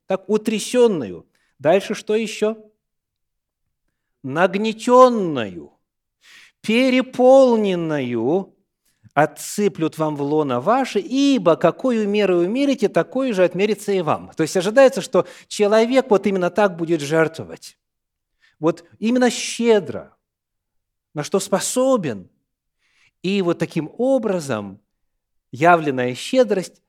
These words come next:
она обязательно обернётся для человека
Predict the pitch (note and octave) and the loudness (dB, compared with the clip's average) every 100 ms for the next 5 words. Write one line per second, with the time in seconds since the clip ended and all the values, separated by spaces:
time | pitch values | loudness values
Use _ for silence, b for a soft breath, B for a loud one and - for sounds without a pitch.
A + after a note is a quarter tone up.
0 | _ C#3+ D3 B2+ B2+ F3 G#3+ F#3 E3+ E3+ | _ -6 -4 -6 -2 0 0 -2 -8 -8
1 | C3 A2+ A2 B2 E3 - C3 A2 A2 A2+ | -8 -8 -8 -4 -6 -6 -14 -14 -14 -12
2 | G2+ G2 G2 A#2+ A#2 G2+ G2 | -10 -10 -8 -10 -6 -8 -10